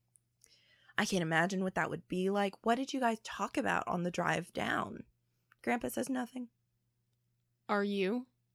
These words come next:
Speaker 2: freaking kidding me?
Speaker 1: That's not even the good part.
Speaker 2: Oh, gosh, there's more.
Speaker 1: The interviewer says,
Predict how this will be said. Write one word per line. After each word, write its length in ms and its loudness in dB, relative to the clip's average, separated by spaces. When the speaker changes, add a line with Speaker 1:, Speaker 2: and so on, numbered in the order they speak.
Speaker 2:
freaking 760 -2
kidding 240 -4
me? 240 -12
Speaker 1:
That's 180 0
not 120 -2
even 200 -2
the 80 -2
good 180 -6
part. 260 -8
Speaker 2:
Oh, 500 8
gosh, 840 10
there's 320 4
more. 920 6
Speaker 1:
The 260 -2
interviewer 640 2
says, 520 0